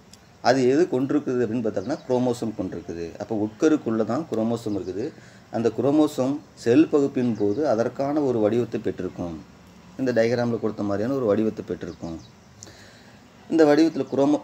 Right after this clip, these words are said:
<clears throat> குரோமோசோம்ல பார்த்தோம் அப்படின்னா, இந்த வடிவத்துல பெற்றிருக்கும். குரோமோசோமுக்குள்ள தான் என்ன ஆகுதுன்னு பார்த்தோம் அப்படின்னா, டி என் ஏ இருக்குது. இந்த பாரு, டி என் ஏ வந்து சுருள் வடிவத்துல பெற்றிருக்குது.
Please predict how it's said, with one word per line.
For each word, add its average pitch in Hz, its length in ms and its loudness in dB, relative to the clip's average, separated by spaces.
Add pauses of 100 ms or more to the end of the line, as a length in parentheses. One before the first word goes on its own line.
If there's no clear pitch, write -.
<clears throat> 107 480 -4
குரோமோசோம்ல 147 560 4
பார்த்தோம் 113 280 2
அப்படின்னா, 101 340 -2 (840)
இந்த 123 120 2
வடிவத்துல 123 360 6
பெற்றிருக்கும். 107 540 -4 (160)
குரோமோசோமுக்குள்ள 139 920 4
தான் 135 120 4
என்ன 117 160 2
ஆகுதுன்னு 117 180 0
பார்த்தோம் 95 240 0
அப்படின்னா, 131 280 -4
டி 113 140 2
என் 107 160 2
ஏ 101 100 2
இருக்குது. 85 440 -6 (420)
இந்த 131 120 -2
பாரு, 113 320 2 (100)
டி 120 140 2
என் 120 140 4
ஏ 113 60 4
வந்து 107 280 0
சுருள் 131 360 2
வடிவத்துல 107 560 0
பெற்றிருக்குது. 92 440 -12